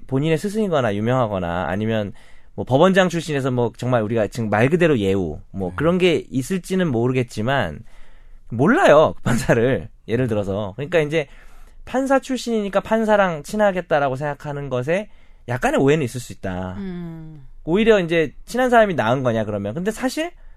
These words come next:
Speaker 1: 사실은 친한 사람이라고 해서 맡기는 것도 잘못된 거예요, 사실은. 그죠?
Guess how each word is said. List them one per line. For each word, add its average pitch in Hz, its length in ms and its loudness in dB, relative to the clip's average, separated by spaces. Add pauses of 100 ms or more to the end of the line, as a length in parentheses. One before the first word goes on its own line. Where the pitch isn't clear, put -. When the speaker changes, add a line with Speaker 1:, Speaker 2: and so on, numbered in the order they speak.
(540)
Speaker 1:
사실은 339 360 -2
친한 370 300 0
사람이라고 302 580 6
해서 214 140 2
맡기는 175 340 -2
것도 214 140 -4
잘못된 170 460 0
거예요, 165 200 0
사실은. 95 480 -8
그죠? 147 300 0